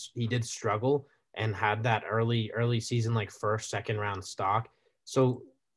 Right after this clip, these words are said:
unlikely, but there's, like, there is a looming possibility he wants to go back to school and, and try to really work some things out.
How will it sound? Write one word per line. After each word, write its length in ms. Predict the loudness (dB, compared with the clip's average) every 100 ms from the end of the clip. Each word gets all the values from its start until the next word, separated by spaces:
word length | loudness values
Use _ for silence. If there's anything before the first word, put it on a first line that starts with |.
| _ 4
unlikely, 580 | 6 6 6 4 2 2
but 240 | 4 6
there's, 180 | 6 6
like, 180 | 6 6
there 120 | 6
is 240 | 8 6 8
a 140 | 6
looming 480 | 6 4 4 4 4
possibility 580 | 4 2 2 0 0 0
he 120 | 0
wants 180 | -2 -2
to 60 |
go 140 | -2 0
back 220 | 0 -2
to 60 | -4
school 420 | -10 -2 0 0
and, 140 | -2 -6
and 160 | -8
try 220 | -6 -6
to 100 | -4
really 240 | -4 -6 -6
work 220 | -6 -8
some 180 | -10 -12
things 260 | -12 -12 -10
out. 260 | -10 -12